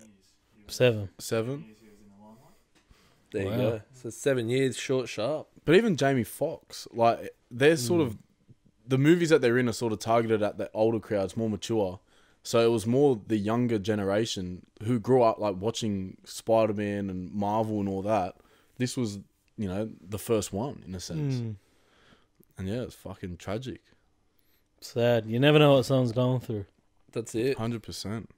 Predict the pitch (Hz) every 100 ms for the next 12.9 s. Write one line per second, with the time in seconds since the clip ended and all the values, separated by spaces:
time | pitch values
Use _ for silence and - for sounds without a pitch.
0 | - - 113 139 120 123 - 135 113 135
1 | 131 120 113 104 107 107 95 - _ -
2 | 135 139 135 156 143 131 131 135 131 131
3 | 127 123 117 - _ - - 120 123 127
4 | 117 - _ _ _ - 123 120 113 -
5 | 123 131 131 120 120 120 120 131 147 _
6 | _ - 131 - 143 160 120 131 139 127
7 | 113 110 113 107 113 117 104 104 107 _
8 | _ _ _ _ - 127 120 117 104 117
9 | 117 113 110 107 107 110 113 117 113 131
10 | 120 127 123 101 104 - 117 113 110 117
11 | 110 98 104 110 110 104 - 107 110 110
12 | 107 113 104 - 110 117 110 90